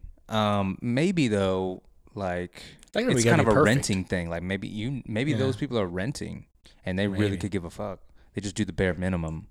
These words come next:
Speaker 2: The people
Speaker 1: If
Speaker 2: that
Speaker 1: that.
Speaker 2: lived here before us could give a fuck. Then.
Speaker 1: Yeah, see? There it is.
Speaker 2: <laughs> I still finding cigarette buds in my backyard.
Speaker 1: For real?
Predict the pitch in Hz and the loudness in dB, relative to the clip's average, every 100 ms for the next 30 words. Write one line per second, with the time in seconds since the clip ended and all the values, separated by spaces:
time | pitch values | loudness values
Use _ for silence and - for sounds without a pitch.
0 | - - 92 90 - 120 107 113 110 120 | -18 -12 -10 -4 2 2 4 2 2 2
1 | 117 107 120 117 131 123 - - 90 90 | 0 0 -2 2 2 0 -6 -12 -6 -6
2 | 82 90 85 82 90 - 90 87 82 82 | -6 -8 -8 -10 -8 -4 -2 0 -2 -6
3 | - 104 117 135 - - - - - 165 | -4 -2 -2 -6 -14 -18 -18 -16 -10 -8
4 | - 101 98 113 90 87 - - - - | -2 2 2 2 0 -2 -4 -8 -12 -20
5 | - - - - - - - - - - | -6 -2 0 0 -4 -4 -8 -8 -10 -10
6 | - - 123 131 - - 135 - 104 95 | -8 -6 -2 0 2 4 4 4 0 -2
7 | 87 - 90 90 87 92 90 92 90 90 | 0 0 0 -6 -2 -2 -2 -4 -8 -6
8 | 98 - - - - 87 92 113 | -4 -4 -6 -8 -8 -4 0 0